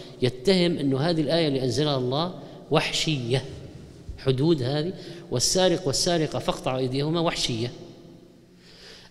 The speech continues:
الزانية والزاني فاجلدوا كل واحد منهم، تخلف.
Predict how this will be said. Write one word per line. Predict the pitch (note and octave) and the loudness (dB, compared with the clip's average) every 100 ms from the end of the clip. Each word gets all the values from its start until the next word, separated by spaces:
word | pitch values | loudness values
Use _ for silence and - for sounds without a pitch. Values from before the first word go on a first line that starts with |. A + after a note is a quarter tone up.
| - | 2
الزانية | C#3+ B2+ G3+ G3+ F#3 E3 | 2 6 4 6 4 6
والزاني | D#3 B2+ F3+ F3+ D#3 | 2 4 4 4 4
فاجلدوا | F3 E3 E3+ D3+ D#3 | 4 6 4 4 0
كل | - D#3+ | 0 0
واحد | D3+ D3+ D#3 | 2 0 0
منهم، | E3 F3+ | 0 0
تخلف. | D#3 - D#3 C#3 - - | -4 -4 -4 -6 -10 -14